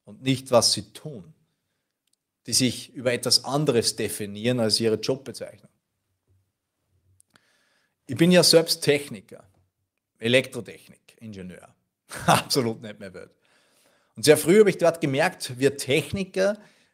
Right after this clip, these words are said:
wir glauben, wir könnten Dinge verkaufen, indem wir das Gegenüber einfach bombardieren mit Informationen, mit Fakten, mit Details, mit Hintergründen, mit diesem, mit jenem, mit allem. Und machen die Erfahrung,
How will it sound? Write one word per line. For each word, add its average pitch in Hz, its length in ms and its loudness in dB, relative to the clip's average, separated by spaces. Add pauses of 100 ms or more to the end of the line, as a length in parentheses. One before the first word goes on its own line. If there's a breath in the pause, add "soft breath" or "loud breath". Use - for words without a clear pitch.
(260 soft breath)
wir 127 120 -2
glauben, 127 540 -2
wir 139 140 -4
könnten 131 400 -6
Dinge 180 320 -4
verkaufen, - 640 -8
indem 127 340 -6
wir 135 100 -2
das 120 240 -4
Gegenüber 143 520 -6
einfach 113 480 -6 (300)
bombardieren 127 920 0
mit 131 160 -6
Informationen, 143 1040 -2
mit 98 180 -6
Fakten, - 640 -4
mit 110 220 -10
Details, 135 800 2 (260 loud breath)
mit 107 160 -8
Hintergründen, 143 720 -2
mit 110 220 -14
diesem, 151 280 -6
mit 117 160 -8
jenem, 120 380 -4
mit 110 260 -16 (140)
allem. 98 460 -4 (2000)
Und 117 180 -16
machen 170 340 2
die 143 60 6
Erfahrung, 160 760 2